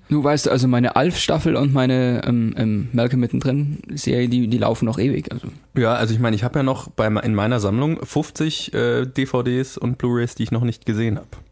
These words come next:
Speaker 1: Hm.
Speaker 2: Das heißt, ich habe genug, um abzuarbeiten. <laughs> Die werde ich nämlich auch in dieser, diese zwei Wochen nicht schaffen.
Speaker 1: Gut.
Speaker 2: Aber
Speaker 1: Wir
Speaker 2: kein,
Speaker 1: sind
Speaker 2: kein
Speaker 1: ausgestattet.
Speaker 2: Netflix und so, das ist so ein bisschen irritierend.
Speaker 1: Ich find's sehr entspannend.
Speaker 2: Ich meine,
Speaker 1: Weil es kommt so viel raus, ich kann gar nicht alles anschauen und das stresst mich immer.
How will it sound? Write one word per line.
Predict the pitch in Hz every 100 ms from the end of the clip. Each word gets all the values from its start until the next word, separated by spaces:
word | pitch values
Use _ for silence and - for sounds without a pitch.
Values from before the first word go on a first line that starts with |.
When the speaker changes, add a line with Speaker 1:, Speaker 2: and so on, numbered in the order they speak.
| _ - - -
Speaker 1:
Hm. | 233 -
Speaker 2:
Das | 101
heißt, | 101 98 - - _
ich | - -
habe | - -
genug, | 98 98 117 147 - - -
um | 113 113
abzuarbeiten. | 139 - - - 101 - - 180
<laughs> | - 180 180 139
Die | -
werde | 139 147
ich | 156
nämlich | 151 131 127
auch | 135
in | 147
dieser, | 135 127 123 120 -
diese | 120 123
zwei | - 135 117
Wochen | 107
nicht | 98 95
schaffen. | 85 - 101 _ _ - - -
Speaker 1:
Gut. | - -
Speaker 2:
Aber | 117 107 101
Speaker 1:
Wir | 98
Speaker 2:
kein, | 127 139
Speaker 1:
sind | 127
Speaker 2:
kein | -
Speaker 1:
ausgestattet. | 143 156 170
Speaker 2:
Netflix | - 107 -
und | 95 95
so, | 92
das | 110 120
ist | 113
so | 117
ein | 110
bisschen | 117 123
irritierend. | 113 110 135 98 - -
Speaker 1:
Ich | 123 -
find's | 165 -
sehr | -
entspannend. | - - - - - - _ _ -
Speaker 2:
Ich | 123
meine, | 151 143
Speaker 1:
Weil |
es | 139
kommt | - 170
so | 180
viel | 170 147
raus, | 139 151
ich | 131
kann | - 127
gar | 120
nicht |
alles | 117 110
anschauen | 131 131 117
und |
das | 113 113
stresst | - - -
mich | -
immer. | -